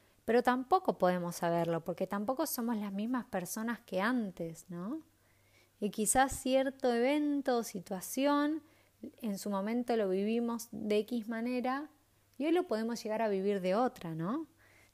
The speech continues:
Dependiendo de si hicimos el trabajo, si incorporamos el conocimiento. La realidad es que nadie sabe. Y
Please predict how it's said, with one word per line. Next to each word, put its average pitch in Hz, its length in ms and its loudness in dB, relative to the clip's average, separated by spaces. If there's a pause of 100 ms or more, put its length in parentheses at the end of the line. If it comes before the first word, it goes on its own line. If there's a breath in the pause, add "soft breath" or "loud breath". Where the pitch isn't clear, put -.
Dependiendo 196 560 0
de 180 360 6
si - 140 -6
hicimos 202 380 -4
el 165 120 -4
trabajo, 214 800 0
si - 160 -12
incorporamos 190 720 -4
el 170 80 -10
conocimiento. 202 1300 -2 (680 soft breath)
La 220 100 4
realidad 240 360 2
es - 80 -12
que - 160 -2
nadie 240 400 0
sabe. 160 720 -2 (960 soft breath)
Y 220 640 2